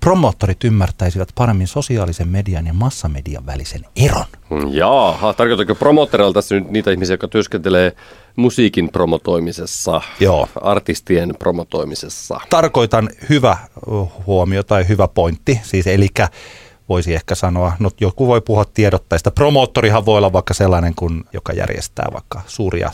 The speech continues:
Speaker 1: tapahtumia, niin se voi olla promoottori, että tuota sanaa käytetään. Vähän samalla kuin tuottaja voi tarkoittaa montaa eri
Speaker 2: Mm.
Speaker 1: asiaa. Nyt mä tarkoitan sitä ihmistä, joka on median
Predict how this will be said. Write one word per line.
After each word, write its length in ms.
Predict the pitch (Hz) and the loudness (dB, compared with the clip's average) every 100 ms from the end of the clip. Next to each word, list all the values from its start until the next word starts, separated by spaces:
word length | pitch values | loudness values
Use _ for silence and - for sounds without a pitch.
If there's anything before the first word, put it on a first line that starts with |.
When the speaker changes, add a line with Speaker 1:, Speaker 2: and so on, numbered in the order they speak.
| - | -2
Speaker 1:
tapahtumia, 640 | 127 143 - - - - | 0 0 -2 -4 -6 -8
niin 120 | 82 71 | -10 -8
se 160 | 85 | -8
voi 100 | 82 | -6
olla 120 | 80 - | -6 -2
promoottori, 640 | - 98 95 87 - - - | 0 2 0 -2 -6 -10 -10
että 160 | - - | -16 -16
tuota 200 | - - | -16 -14
sanaa 300 | - 87 - - | -10 -8 -8 -6
käytetään. 400 | 95 - - 107 | -8 -4 0 2
Vähän 140 | 123 | 2
samalla 260 | 156 156 135 | 2 2 0
kuin 100 | 127 | 2
tuottaja 440 | 135 127 - 101 | 2 2 2 2
voi 120 | 92 | 2
tarkoittaa 380 | 95 87 85 110 | -2 -2 -2 -2
montaa 340 | 87 92 85 78 | 0 0 0 -2
eri 120 | - - | -4 -2
Speaker 2:
Mm. 60 | 90 | -2
Speaker 1:
asiaa. 160 | 76 - - - | -2 -4 -6 0
Nyt 120 | 170 | 2
mä 100 | 202 | 2
tarkoitan 400 | 185 185 139 135 | 2 0 2 0
sitä 240 | 160 165 | 2 2
ihmistä, 480 | 127 127 120 107 - | 2 4 2 2 2
joka 280 | 101 95 107 | 2 2 2
on 60 | 98 | 4
median 520 | 117 120 110 92 | 4 4 4 2